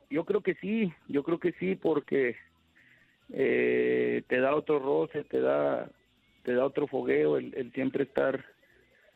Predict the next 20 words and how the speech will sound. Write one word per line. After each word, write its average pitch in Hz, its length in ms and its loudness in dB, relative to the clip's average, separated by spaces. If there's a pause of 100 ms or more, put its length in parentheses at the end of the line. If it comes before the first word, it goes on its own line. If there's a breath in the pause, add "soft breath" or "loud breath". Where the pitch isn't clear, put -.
(280 soft breath)
estar 120 580 0
participando 135 720 0
en 135 100 0
ese 131 140 0
tipo 143 300 0
de 139 140 2
torneos. 151 580 0
Y 139 60 0
la 131 140 2
verdad, 131 600 0 (600)
en 127 140 -4
el 123 100 -6
tiempo 139 300 -2
que 151 120 0
participaron 131 760 0
los 139 160 0
equipos 139 400 -2
mexicanos, 143 600 0
dejamos, 135 540 0 (680 loud breath)
eh, 117 680 2